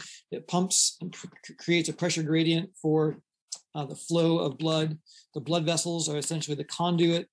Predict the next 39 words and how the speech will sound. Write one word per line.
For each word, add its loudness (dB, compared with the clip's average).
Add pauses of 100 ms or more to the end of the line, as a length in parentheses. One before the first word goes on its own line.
(100)
if -12
you -4
look -4
at 4
it 0
simply, 4
through -4
which -4
blood -4
flows. 2 (340)
Some -2
things 6
that 4
are 4
different 0
than -4
conduit 2
or -2
plumbing 0
is -2
the -8
fact -4
that -10
they're -4
dynamic. -2 (440)
They 0
construct -2
and -2
dilate 2
on -4
demand, 0 (280)
so -2
they 2
can -4
increase 2
flow 2
or 2
decrease -2
flow -2